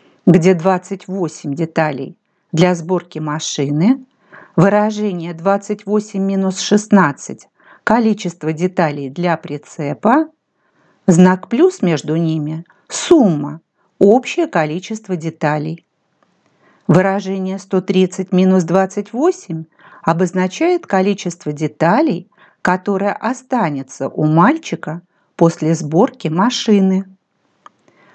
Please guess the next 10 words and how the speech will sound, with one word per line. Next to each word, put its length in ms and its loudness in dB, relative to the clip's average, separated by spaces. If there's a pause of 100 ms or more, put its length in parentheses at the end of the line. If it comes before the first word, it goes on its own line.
(140)
Мы 180 8
выполнили 560 4
первое 480 0
задание 760 -4 (340)
и 100 4
приступаем 880 0
к 160 -20
выполнению 800 0
второго 580 2
задания. 760 -4